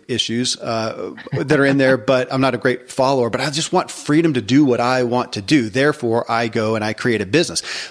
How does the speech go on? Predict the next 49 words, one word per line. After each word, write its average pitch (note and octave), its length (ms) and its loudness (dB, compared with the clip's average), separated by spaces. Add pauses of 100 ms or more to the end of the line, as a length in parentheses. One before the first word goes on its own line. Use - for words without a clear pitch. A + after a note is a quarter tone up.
but - 180 0
I D#3 120 0
do C#3 160 0
not C3 240 0
enjoy A#2+ 400 0
running B2+ 320 2
a F3 40 2
business. F#3+ 480 0 (220)
It C3+ 160 -4
does B2+ 240 2
not B2 640 0 (320)
inspire D3 800 2
me. F3+ 380 0
Running D#3 400 2
a D#3+ 140 2
business, C3+ 340 0
growing D#3+ 400 2
a D#3+ 160 0
business, A#2 400 -2
make, C3+ 420 0
making D3+ 300 0
the D3+ 40 0
money D#3 240 0
does B2 240 -2
not A#2+ 360 0
inspire C3+ 520 -2
me. A#2 160 -2
I B2+ 120 0
just C3+ 120 -4
wanna C#3+ 140 0
do A#2+ 220 0
this B2 160 0
thing. D#3+ 180 0 (380)
And D#3 120 2
yet D3 140 4
I'm B2+ 140 -2
over G3 260 2
here B2+ 500 0 (240)
stuck - 440 0
in C3 100 2
this B2+ 160 0
businessman D3+ 520 0
role A#2+ 160 2
that A#2+ 120 -2
now C#3+ 240 0
I'm C#3 100 2
trying A#2+ 260 0
to A#2 60 0
say, A#2 460 0